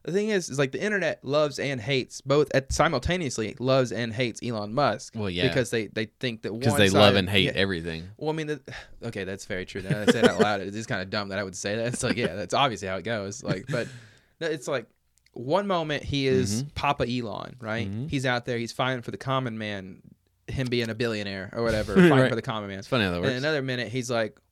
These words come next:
Speaker 1: "Wow, don't say that, bro. <laughs> That's not
Speaker 2: I hate
Speaker 1: good."
Speaker 2: poor people.
Speaker 1: <laughs> Yeah, it's just like, geez, then he hates us all of a sudden. But, uh, it's,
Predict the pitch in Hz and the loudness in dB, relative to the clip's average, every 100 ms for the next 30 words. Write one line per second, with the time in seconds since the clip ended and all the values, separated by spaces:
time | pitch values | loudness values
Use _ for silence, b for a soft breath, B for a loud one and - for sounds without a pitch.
0 | - 127 113 98 110 131 113 101 127 101 | -2 2 2 0 -4 -4 -2 0 0 0
1 | 98 113 117 127 - 110 113 120 123 120 | 0 0 0 -2 0 4 6 8 8 10
2 | 131 139 117 98 90 85 151 160 208 - | 8 10 8 4 2 2 6 8 8 6
3 | 247 247 254 247 127 - 147 147 147 - | 4 6 4 4 4 4 2 0 2 2
4 | 139 165 151 107 113 101 - 98 104 B | 4 2 0 -2 0 0 -2 -4 -6 B
5 | B B B 151 156 147 143 | B B B 2 4 4 0